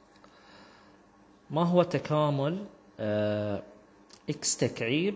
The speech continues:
مضروب في إكس أس أربعة زائدا واحد أس ستة؟ طبعا واضح إن هذه هي الدالة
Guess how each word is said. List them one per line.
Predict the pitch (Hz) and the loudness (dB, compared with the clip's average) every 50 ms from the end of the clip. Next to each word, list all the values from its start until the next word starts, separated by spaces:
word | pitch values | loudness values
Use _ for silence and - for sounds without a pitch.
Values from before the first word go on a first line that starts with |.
| - - | -4 -4
مضروب | 127 120 117 113 123 120 113 107 98 92 | -2 -2 -2 -2 -2 -2 0 0 -2 -2
في | - - - 120 104 - 156 | -6 -8 -6 -6 -4 -4 -4
إكس | 151 - - - - - - | -4 -4 -4 -6 -6 -6 -8
أس | 123 - - - - | -6 -6 -6 -2 0
أربعة | 151 147 127 123 127 123 95 90 | 0 0 2 0 0 -2 0 0
زائدا | 98 101 120 127 127 127 123 123 117 | -2 -2 0 0 0 0 -2 -2 -2
واحد | 127 135 139 156 160 | -4 -4 -4 -6 -6
أس | - 170 | -6 -6
ستة؟ | - - - - - - | -8 -8 -10 -10 -8 -6
طبعا | 143 135 131 151 | -4 -2 -2 0
واضح | 160 160 156 147 143 120 | 2 4 4 4 2 0
إن | 113 117 127 | -2 -4 -4
هذه | 117 120 123 127 127 123 120 104 104 | -2 -2 -2 -2 -2 -2 -4 -4 -4
هي | 120 113 104 | -2 -2 -2
الدالة | 95 - - - 104 98 95 95 95 104 135 160 | -2 -4 -4 -2 -2 0 0 0 0 0 -2 -2